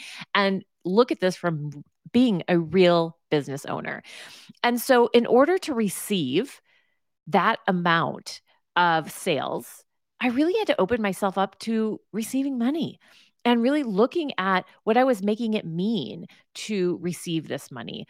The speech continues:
who I thought I would become when I received this money, what judgment I would encounter when I received this money.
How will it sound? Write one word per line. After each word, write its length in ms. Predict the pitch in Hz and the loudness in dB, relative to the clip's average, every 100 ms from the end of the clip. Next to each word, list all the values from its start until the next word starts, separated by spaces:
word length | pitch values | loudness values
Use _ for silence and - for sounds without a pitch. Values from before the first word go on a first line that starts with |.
| _ | _
who 180 | 254 269 | 0 4
I 140 | 269 | 4
thought 240 | 254 214 214 | 2 -2 0
I 80 | |
would 200 | 202 196 | 0 -2
become 640 | 160 180 - 208 233 165 127 - _ | -4 -12 -10 -4 -4 -4 -8 -14 _
when 120 | 180 | -4
I 60 | 175 | -2
received 440 | 160 160 170 156 | -2 -4 -6 -8
this 220 | 151 151 151 | -8 -10 -8
money, 200 | 147 143 | -8 0
what 220 | 240 - | 0 2
judgment 560 | 226 277 - 285 156 - | 2 2 2 -2 -2 -2
I 220 | 180 175 | -2 0
would 420 | 160 165 160 156 156 - - - | 0 2 2 0 -4 -12 -10 -4
encounter 640 | 190 175 185 175 165 135 | -4 -4 -2 -2 -2 -8
when 160 | 139 139 | -6 -8
I 60 | |
received 380 | 135 143 - 135 | -8 -10 -8 -8
this 200 | 139 - | -8 -12
money. 280 | - - - | -14 -14 -16